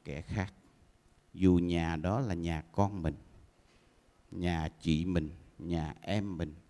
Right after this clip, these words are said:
nhà cô dì chú bác gì không biết, nhưng mà không phải nhà của mình, xin báo. Ra vào nó không thẳng lưng, lời nói nó không tròn chữ, ánh nhìn nó không dám nhìn thẳng,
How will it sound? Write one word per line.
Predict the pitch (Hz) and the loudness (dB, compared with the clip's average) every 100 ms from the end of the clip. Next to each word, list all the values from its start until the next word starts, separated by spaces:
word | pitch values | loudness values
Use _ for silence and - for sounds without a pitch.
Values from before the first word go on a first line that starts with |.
| _ _ - | _ _ -8
nhà | 95 92 80 78 - | -2 0 -2 -4 0
cô | 110 101 95 | 2 2 0
dì | 87 82 73 - | -4 -4 -4 -2
chú | 101 131 | -2 0
bác | 113 139 - | 0 0 -4
gì | 85 73 | -12 -10
không | - 92 95 | -6 -6 -2
biết, | 107 - - - - | -4 -4 -18 -20 -2
nhưng | 113 110 101 87 | 6 6 6 0
mà | 73 | -2
không | - 117 104 | 0 0 2
phải | - 85 | 0 0
nhà | 98 90 78 - | 2 0 -2 -4
của | 92 | -8
mình, | 101 90 78 76 | -4 -4 -6 -6
xin | - 110 101 | -2 -2 -2
báo. | 101 123 151 - - - _ _ _ | -2 -2 -8 -14 -20 -20 _ _ _
Ra | 98 110 104 98 | 2 4 4 2
vào | 92 87 78 | 2 2 2
nó | 92 | -2
không | - - 104 101 | -2 0 0 0
thẳng | 98 95 | 0 2
lưng, | 110 101 95 - - _ _ _ _ _ - _ _ _ - | 2 2 0 -16 -20 _ _ _ _ _ -20 _ _ _ -2
lời | 95 95 90 82 80 | 4 8 8 6 2
nói | 95 104 135 | 2 2 2
nó | 135 | -2
không | - - 110 107 92 - | 0 2 2 2 -2 2
tròn | 101 87 76 73 | 6 6 4 -4
chữ, | - 78 104 - - - - _ _ _ | -2 0 -2 -8 -20 -20 -20 _ _ _
ánh | - 113 147 101 | -2 2 4 6
nhìn | 90 80 85 | 6 4 -2
nó | - | -2
không | - 101 92 | 0 0 2
dám | 98 131 | 0 0
nhìn | 98 80 71 | 0 0 -2
thẳng, | - | -4